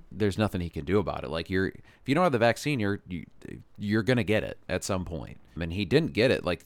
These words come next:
Kellen Mond, who is the, the guy they drafted and presumably the backup, was the one who got it when he was held out last week.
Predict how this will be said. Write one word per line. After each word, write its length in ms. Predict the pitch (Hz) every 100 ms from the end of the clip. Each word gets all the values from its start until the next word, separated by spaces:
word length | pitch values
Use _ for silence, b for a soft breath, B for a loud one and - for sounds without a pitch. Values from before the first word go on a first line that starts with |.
| -
Kellen 280 | 127 131 87
Mond, 320 | 85 98 78
who 60 | 85
is 140 | 80
the, 320 | 87 78 76 73
the 260 | 78 76 - _
guy 140 | 92 85
they 80 | 78
drafted 400 | 80 80 - 73
and 280 | 78 80
presumably 540 | - 87 85 78 73 73
the 80 | 73
backup, 440 | 92 87 71 69 - -
was 160 | 101
the 80 | -
one 180 | 107 117
who 80 | 92
got 260 | 82 95 73
it 200 | 73 -
when 200 | 85 87
he 180 | 87 82
was 140 | 78 78
held 200 | 92 82
out 180 | 87 -
last 280 | 76 -
week. 280 | 65 67 -